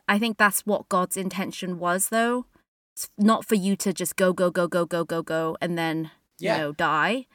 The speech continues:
Speaker 2: But, and
Speaker 1: But
Speaker 2: that's
Speaker 1: it's
Speaker 2: what,
Speaker 1: go, go,
Speaker 2: that
Speaker 1: go,
Speaker 2: is what
Speaker 1: stop,
Speaker 2: we
Speaker 1: go,
Speaker 2: do,
Speaker 1: go,
Speaker 2: isn't it?
Speaker 1: go. Yeah, and I think
Speaker 2: There's all these threads, even if you, even if you manage to not work at the weekend or whatever it is,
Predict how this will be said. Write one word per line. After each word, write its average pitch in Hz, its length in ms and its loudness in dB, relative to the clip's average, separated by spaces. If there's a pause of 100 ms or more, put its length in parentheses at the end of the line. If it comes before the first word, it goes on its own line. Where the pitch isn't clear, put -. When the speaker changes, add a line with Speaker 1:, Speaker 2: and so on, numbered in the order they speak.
(180)
Speaker 2:
But, 175 200 2
and 180 120 -2
Speaker 1:
But 190 60 4
Speaker 2:
that's 175 120 4
Speaker 1:
it's 170 40 0
Speaker 2:
what, 196 140 -2
Speaker 1:
go, 202 120 6
go, 202 140 4
Speaker 2:
that - 60 4
Speaker 1:
go, 202 80 6
Speaker 2:
is 190 160 4
what 220 60 4
Speaker 1:
stop, 180 140 6
Speaker 2:
we - 80 0
Speaker 1:
go, 190 120 4
Speaker 2:
do, 180 60 4
Speaker 1:
go, 190 60 6
Speaker 2:
isn't 185 160 2
it? - 20 4
Speaker 1:
go. 180 220 2 (440)
Yeah, 440 580 4 (320)
and 370 140 4
I 427 120 0
think 453 280 0 (500)
Speaker 2:
There's 160 140 0
all 208 140 2
these 196 260 -2
threads, 156 340 2
even 180 200 -4
if 165 120 -6
you, 156 220 -8
even 170 220 -4
if 147 120 -6
you 135 80 -2
manage 120 340 -2
to 110 80 -6
not 110 260 -2
work 101 360 -2
at 92 100 -6
the 95 80 -10
weekend 95 480 -10
or 92 180 -8
whatever 98 340 -6
it 87 120 -4
is, - 180 -8